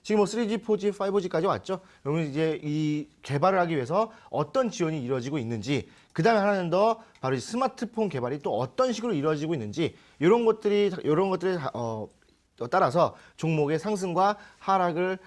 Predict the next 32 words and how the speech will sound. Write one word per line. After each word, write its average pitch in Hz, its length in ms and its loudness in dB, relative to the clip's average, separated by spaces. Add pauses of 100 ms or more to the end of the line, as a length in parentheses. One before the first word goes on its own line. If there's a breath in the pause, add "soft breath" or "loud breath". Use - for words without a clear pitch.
(120 loud breath)
좀 135 220 -6
이제, 123 400 0
아, 85 100 -4
한다라고 135 720 -2
보시면 120 260 -6
되겠고, 117 460 -2 (300 loud breath)
어, 165 200 2
또 156 100 0
가장 202 220 2
중요한 208 300 0
거죠. 175 220 0
또 180 100 -4
외국인들 175 460 0
수급이 180 500 -2 (260 loud breath)
계속 170 480 0
들어오고 139 300 2
있습니다. 95 460 -8 (200 soft breath)
자, - 100 -8
그렇기 214 180 -2
때문에 180 420 0 (280 loud breath)
요것도 180 340 2
아까도 214 240 4
말씀드렸던 143 480 -2
것처럼 190 460 2 (220 loud breath)
지금 165 240 -2
현재 170 120 0
상승하는 220 480 -2
구간에서 147 300 -2
외국인이 127 280 -2
들어와주고 120 360 -4
있기 107 140 -10
때문에 123 500 -4